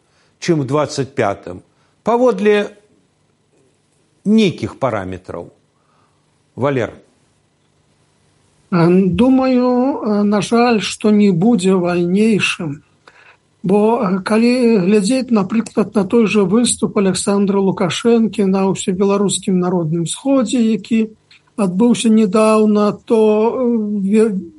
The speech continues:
Speaker 2: а, відавочна, што Лукашенко працягвае жыць дваццатым годам, што сіндром дзве тысячы дваццатага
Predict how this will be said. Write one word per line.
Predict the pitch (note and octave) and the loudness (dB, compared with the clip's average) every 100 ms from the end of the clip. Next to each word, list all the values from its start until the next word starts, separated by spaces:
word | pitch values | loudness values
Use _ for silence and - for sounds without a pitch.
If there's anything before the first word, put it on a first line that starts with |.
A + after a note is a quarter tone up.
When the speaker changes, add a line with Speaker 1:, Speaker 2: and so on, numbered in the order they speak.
| - | -16
Speaker 2:
а, | - A#3 A#3+ | -8 -6 0
відавочна, | G#3 G3 A3+ A#3+ C#4 C#4 B3+ A#3 | 2 2 2 2 2 0 0 0
што | - - G#3+ | -2 -2 0
Лукашенко | G#3 A3 - A#3+ C4 B3 A3+ | 0 -2 -6 -2 0 0 -2
працягвае | G3 G#3 F#3 - A3+ A#3+ G3 G#3+ G#3+ G3 | -2 -4 -4 -2 0 0 0 0 2 2
жыць | F3 E3+ A3 A#3+ A#3 B3 | 0 -2 0 0 -2 -6
дваццатым | F#3+ G3+ F#3+ - A3 A3 A3+ G#3 F#3 | -4 -4 -4 -2 -2 -2 -2 -2 0
годам, | G3+ F#3+ F#3+ C#4+ _ _ _ _ _ | -2 -2 -4 -8 _ _ _ _ _
што | - - - A3 A3 - | -16 -8 -2 0 0 -2
сіндром | - - B3 A3+ F#3+ A3+ C4 B3+ | -4 0 2 4 4 2 4 2
дзве | F#3 A#3 A3+ | 0 -2 -2
тысячы | B3 G3+ - A3 | -2 -4 -4 -4
дваццатага | A3 G#3 - A#3 A3+ A3+ F#3+ G#3+ | -2 -4 -2 -2 -2 -2 -2 0